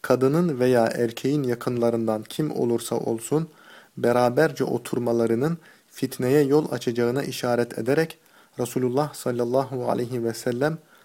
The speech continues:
"Kayın ölümdür" buyurmuştur. Öyleyse evli iki kardeşin bir evde karışık bir şekilde oturması mahzurludur.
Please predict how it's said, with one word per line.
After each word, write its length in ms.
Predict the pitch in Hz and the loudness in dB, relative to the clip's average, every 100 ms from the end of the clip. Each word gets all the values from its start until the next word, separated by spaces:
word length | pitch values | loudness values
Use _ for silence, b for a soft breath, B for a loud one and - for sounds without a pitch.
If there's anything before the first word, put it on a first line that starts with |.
| b - | b -6
"Kayın 380 | - 123 147 - | 0 2 0 2
ölümdür" 500 | 127 135 131 110 - - - | 2 2 0 -4 -6 -16 -4
buyurmuştur. 640 | 120 113 110 - - - _ _ _ _ _ _ _ b b b - | 0 0 -2 -8 -14 -16 _ _ _ _ _ _ _ b b b -2
Öyleyse 600 | 120 120 170 170 135 165 b b b _ - | 2 4 2 2 -2 -2 b b b _ 0
evli 320 | 123 131 151 | 0 2 -2
iki 340 | - 139 190 | -2 -8 -8
kardeşin 680 | 185 127 120 117 113 151 175 b b _ 131 | 0 0 2 0 0 -2 -4 b b _ -4
bir 200 | 151 - | -2 0
evde 400 | 143 123 120 117 | -2 0 -2 0
karışık 480 | 127 120 165 170 | -2 0 -4 -4
bir 120 | 127 117 | -4 -2
şekilde 440 | - 120 123 113 | -4 -4 -4 -4
oturması 600 | 127 120 135 120 123 151 | -4 -6 -4 -4 -4 -2
mahzurludur. 680 | 120 113 113 117 113 107 | -2 -4 -2 -2 0 -2